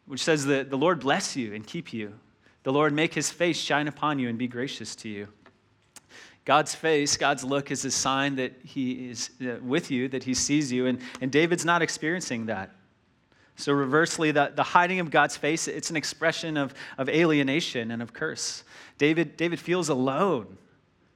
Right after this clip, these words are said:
and not only alone from, from his friends, but alone from the Lord. And his suffering in his loneliness just amplifies his anguish. It's very easy, uh,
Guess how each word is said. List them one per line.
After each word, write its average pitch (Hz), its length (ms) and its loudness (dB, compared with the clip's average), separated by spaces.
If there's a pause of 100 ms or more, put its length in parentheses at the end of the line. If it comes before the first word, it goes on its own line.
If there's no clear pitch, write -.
(520)
and 139 380 -2
not 156 180 4
only 170 220 2
alone 151 360 4
from, 147 300 -2 (220)
from 147 240 -2
his 143 180 0
friends, 170 300 2
but 147 180 2
alone 143 320 2
from 170 180 -8
the 131 100 0
Lord. 117 500 -2 (480)
And 139 340 -6
his 139 220 0
suffering 165 640 2 (220)
in 139 100 -2
his 143 240 -2
loneliness 135 540 2
just - 160 -2
amplifies 139 880 2 (220)
his 127 300 -2
anguish. 113 760 -8 (1000)
It's - 200 -4
very 156 400 2
easy, 135 460 2 (240)
uh, 80 180 -12